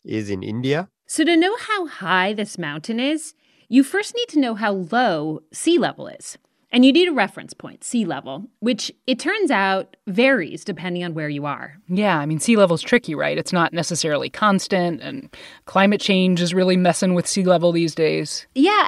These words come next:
Speaker 2: and as Manandar says, there isn't even a sea next to Everest.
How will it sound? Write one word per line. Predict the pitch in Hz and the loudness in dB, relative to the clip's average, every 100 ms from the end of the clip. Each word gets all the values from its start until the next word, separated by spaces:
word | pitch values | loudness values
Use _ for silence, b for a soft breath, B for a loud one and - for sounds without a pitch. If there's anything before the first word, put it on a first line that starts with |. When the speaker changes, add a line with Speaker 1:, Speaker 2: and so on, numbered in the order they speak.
| - | 4
Speaker 2:
and | 320 | 4
as | 320 | 4
Manandar | 285 370 453 247 214 | 2 2 0 -2 -2
says, | 247 233 | -2 -2
there | 233 302 | 0 -2
isn't | 277 330 381 349 | -2 -4 -4 -6
even | 277 320 320 | -4 -2 -2
a | 302 | -4
sea | - 311 311 | -2 0 0
next | 285 302 - | 0 -4 -6
to | 269 | -6
Everest. | 359 392 190 123 - - - | -4 -4 -4 -4 -8 -18 -16